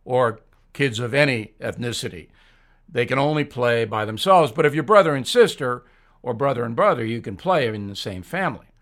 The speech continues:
So the kids are loose in Spain. Now, the United States watching all this, particularly New Zealand and Australia, to see how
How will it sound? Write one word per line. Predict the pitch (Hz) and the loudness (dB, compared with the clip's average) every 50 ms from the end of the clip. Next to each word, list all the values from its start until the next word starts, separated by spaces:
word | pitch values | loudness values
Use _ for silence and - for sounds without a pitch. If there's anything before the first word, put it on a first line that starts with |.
| _ _ _ _ _ _ - | _ _ _ _ _ _ -6
So | - 156 160 | 0 2 2
the | 156 104 | 2 2
kids | - - 196 226 247 240 175 165 | 0 2 4 4 6 4 4 6
are | 190 180 175 170 - - - _ | 6 8 8 8 6 0 -6 _
loose | - 131 131 151 190 220 208 185 180 165 - - - - - _ _ _ _ _ _ _ | -8 -4 0 2 4 4 4 4 2 -2 -4 -4 -6 -8 -10 _ _ _ _ _ _ _
in | - 143 139 143 131 | -4 -4 -2 -2 -2
Spain. | 131 - - - 202 202 175 131 101 95 - _ _ _ - | -4 -6 -2 0 0 2 0 0 -4 -8 -16 _ _ _ -4
Now, | 156 175 165 120 101 120 | 0 2 2 2 2 0
the | 139 | -2
United | 143 160 190 247 277 - - | -2 0 0 0 -2 -4 -4
States | - - 180 151 110 104 | 0 2 2 2 2 2
watching | 120 156 147 139 - - 113 110 | 4 4 4 4 4 0 -8 -8
all | 92 87 80 | -8 -8 -10
this, | 73 78 - - - - - _ _ _ _ _ _ _ _ _ - | -12 -14 -18 -20 -20 -20 -20 _ _ _ _ _ _ _ _ _ -8
particularly | 143 131 - 190 185 180 - 180 160 156 151 147 143 139 139 131 127 123 127 - - | -6 0 4 4 4 4 4 0 0 2 2 0 0 0 0 -2 -4 -8 -10 -12 -10
New | - 131 131 131 | -6 -4 -2 -2
Zealand | 110 117 139 151 151 147 143 139 135 | -2 0 0 0 0 0 0 -2 -4
and | 143 - 117 110 110 | -6 -6 -6 -6 -4
Australia, | 95 - - - 139 135 127 117 98 78 67 | -6 -6 -4 0 2 4 4 4 2 -2 -8
to | 73 - | -14 -14
see | - - - - 170 160 | -10 -8 -6 -4 -2 -2
how | 156 147 143 131 123 120 113 110 110 113 - | 0 2 4 4 6 6 4 4 0 -2 -8